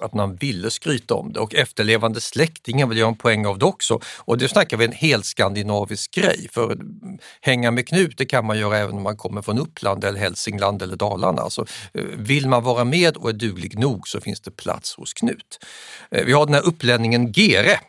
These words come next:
Han finns på Häggebystenen där det står att han, citat, "satt västerut i Tingalidet". Och Tingalidet, det är Knuts elitgarde i England.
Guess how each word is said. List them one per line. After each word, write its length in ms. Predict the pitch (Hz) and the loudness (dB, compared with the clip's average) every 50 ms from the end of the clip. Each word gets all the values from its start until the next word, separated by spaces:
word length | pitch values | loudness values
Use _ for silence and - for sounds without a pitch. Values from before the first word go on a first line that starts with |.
| _ _ _ _ _ 240 226 | _ _ _ _ _ -20 -8
Han 160 | - - 127 120 | -4 -2 -2 0
finns 200 | 127 117 107 - | -2 -4 -4 -2
på 140 | - 113 | -2 -2
Häggebystenen 1000 | 104 107 160 147 117 107 87 90 104 - - - - 151 170 151 113 104 101 101 | 0 2 0 0 0 -2 -4 -4 -4 -6 -4 0 2 4 4 4 4 2 -2 -2
där 100 | 92 101 | -4 -6
det 100 | 101 110 | -6 -6
står 180 | - - 107 104 | -4 -2 -2 -2
att 100 | 104 - | -2 0
han, 260 | - 117 110 110 107 | 0 0 0 0 -2
citat, 420 | - - - 113 - 113 110 107 - | -6 -8 -8 -4 -2 -2 -2 -4 -2
"satt 300 | - - 104 101 107 - | 0 0 0 0 -2 -6
västerut 840 | 113 101 - 123 107 - - - - - 123 107 104 104 - - - | -4 0 0 0 0 0 -4 -4 -2 -2 -2 -2 -4 -8 -10 -10 -12
i 60 | 98 | -12
Tingalidet". 920 | - - - 165 156 131 104 90 90 92 120 208 214 - - - - - | -10 -6 -2 -2 0 0 0 -2 -2 -2 0 -2 -2 -2 -4 -10 -12 -12
Och 80 | 98 - | -8 -6
Tingalidet, 560 | - 151 127 110 107 135 208 226 - 226 208 - - - - - - - - | -4 -2 0 0 0 0 -2 0 0 0 0 -2 -6 -18 -18 -18 -18 -16 -4
det 200 | - - 175 120 | 0 2 2 2
är 40 | 98 | 2
Knuts 540 | - - 135 107 - - - - - - - | -2 -4 -4 -4 -6 -6 -6 -8 -8 -4 -4
elitgarde 840 | 143 123 110 127 - - - 120 98 98 90 90 92 - 101 101 - | -2 -2 -2 -4 -6 -8 -10 -6 -2 0 0 0 0 -2 -6 -12 -12
i 160 | - 101 107 | -8 -6 -4
England. 440 | 131 175 202 180 - - 185 - - | -4 -4 -4 -6 -8 -12 -14 -14 -18